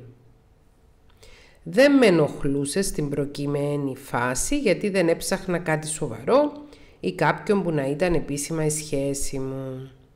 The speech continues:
Βγαίναμε έξω παρέα, ποτέ μόνοι μας, για φαγητό, ποτό και καταλήγαμε πάντα στην πράξη. Δεν είχε γίνει ποτέ συζήτηση για τη γυναίκα του, ούτε αν θα χωρίσει,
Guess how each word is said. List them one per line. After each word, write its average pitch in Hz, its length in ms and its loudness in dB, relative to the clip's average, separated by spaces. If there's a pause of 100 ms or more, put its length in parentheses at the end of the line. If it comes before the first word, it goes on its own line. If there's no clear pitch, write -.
(680)
Βγαίναμε 165 480 4
έξω 156 320 0
παρέα, 175 540 0
ποτέ 143 280 0
μόνοι 151 300 2
μας, 262 300 2
για 151 100 0
φαγητό, 135 480 0
ποτό 160 380 0
και - 140 -12
καταλήγαμε 156 600 2
πάντα 220 260 0
στην 160 220 -4
πράξη. - 480 -10 (1080)
Δεν 311 180 6
είχε 302 200 4
γίνει 269 280 8
ποτέ 175 280 2
συζήτηση 156 560 0
για 143 140 -2
τη 139 100 -8
γυναίκα 214 460 0
του, 240 240 0
ούτε 214 240 2
αν 160 80 2
θα 151 180 -8
χωρίσει, 254 720 -2